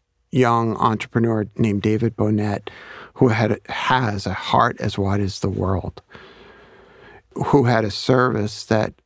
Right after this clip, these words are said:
that gave a voice and a platform for people who felt voiceless. I mean, one of the first pages on GeoCities was being written by a man who was slowly dying of aids.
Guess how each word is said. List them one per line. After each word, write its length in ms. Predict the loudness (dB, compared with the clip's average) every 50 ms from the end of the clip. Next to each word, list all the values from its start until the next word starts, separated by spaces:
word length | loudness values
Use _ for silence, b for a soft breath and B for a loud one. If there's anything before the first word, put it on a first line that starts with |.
| _ _ _
that 300 | 0 0 0 0 -2 0
gave 260 | 0 0 0 2 0
a 60 | -2 -2
voice 500 | -2 0 0 2 2 2 2 0 -2 -4
and 100 | -4 -6
a 40 |
platform 600 | -6 -4 -2 0 0 0 0 0 -2 -2 -2 -2 -4
for 160 | -4 -4 -4
people 460 | -4 0 0 0 0 0 -2 -4 -4 -4
who 480 | -2 0 2 2 2 2 0 -2 -4 -6 -8
felt 420 | -14 -12 -2 0 2 2 2 2 0
voiceless. 840 | -4 -6 -6 -4 -4 -4 -6 -6 -8 -8 -8 -8 -10 -10 -12 -12 -16 b b b b b b b b b b b b b b b b b b 0
I 60 | 2 2
mean, 280 | 4 4 2 0 -2 -4 -2
one 200 | 0 2 2 2
of 80 | 2
the 80 | 0 -2
first 480 | -4 -2 0 2 2 2 0 -4 -10 -4
pages 480 | 0 2 2 2 2 0 0 0 0
on 140 | 0 0 0
GeoCities 720 | 0 0 2 2 2 0 -2 -4 -4 -2 -2 -2 -2 -2 -4
was 100 | -6 -2
being 260 | 0 0 0 2 2
written 240 | 0 0 0 0 0
by 120 | 0 0
a 60 | 0 0
man 240 | 0 0 0 -2 -2
who 180 | -2 -2 -2
was 160 | 0 0 -2
slowly 380 | -2 -2 0 0 0 0 0 0
dying 340 | -2 -2 -2 0 0 -2 -2
of 100 | -2 -4
aids. 380 | -4 -4 -4 -6 -8 -12 -16